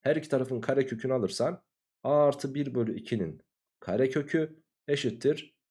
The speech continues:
kosinüs otuz beş yapacaktır ki kendisi zaten sinüs elli beşe eşitti. Demek ki gençler cevabımız kök içinde A artı bir bölü iki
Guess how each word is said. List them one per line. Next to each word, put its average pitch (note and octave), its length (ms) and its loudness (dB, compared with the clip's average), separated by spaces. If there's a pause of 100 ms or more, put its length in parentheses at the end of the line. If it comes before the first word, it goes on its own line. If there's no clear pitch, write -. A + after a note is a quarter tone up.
(200)
kosinüs C#3 480 0
otuz F#2 380 -8
beş C3+ 220 4
yapacaktır D3 640 -2
ki C#3+ 200 -4
kendisi B2 480 -2
zaten A2 420 0
sinüs A2 380 -4
elli F#2 240 -2
beşe E2 220 -6
eşitti. C#3+ 680 -4 (400)
Demek C3 260 2
ki G2 100 -4
gençler F#2+ 440 -2
cevabımız A2+ 600 0
kök C3 180 -8
içinde F#2 300 -6
A G#2 200 2
artı G#2 260 -4
bir F#2 160 -8
bölü E2+ 180 -6
iki D3 420 -6